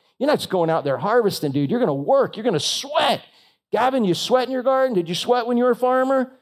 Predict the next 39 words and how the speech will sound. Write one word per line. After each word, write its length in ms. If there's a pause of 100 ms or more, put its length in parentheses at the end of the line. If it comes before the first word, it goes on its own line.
(320)
You 100
got 220
some 140
good 180
stuff, 300
but 160
you 60
had 100
to 80
work 340
for 280
it. 140 (160)
And 140
what, 400
whenever 340
we're 160
sweating 640
and 140
whenever 400
we're 160
working, 640
whenever 320
we're 200
grunting 580
it 180
out, 420
dude, 500 (580)
man, 260
you 80
know 60
what's 120
supposed 220
to 60
happen? 320
We're 80
supposed 260
to 60
be 100
thinking, 640